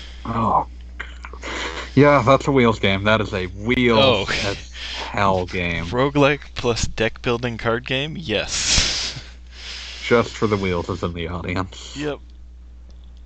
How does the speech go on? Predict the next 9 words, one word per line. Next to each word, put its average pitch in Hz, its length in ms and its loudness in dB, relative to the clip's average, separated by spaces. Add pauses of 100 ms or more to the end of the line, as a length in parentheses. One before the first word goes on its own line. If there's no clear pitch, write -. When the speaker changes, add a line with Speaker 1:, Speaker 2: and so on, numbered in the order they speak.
(160)
Speaker 2:
Uh, 110 200 -8
that 135 300 -2
and 120 180 -12
Moonlighter. 104 680 -8 (1400)
Speaker 1:
Oh 156 120 -2
yeah, 156 240 4
that 123 140 0
looked - 180 -6
neat. 107 340 2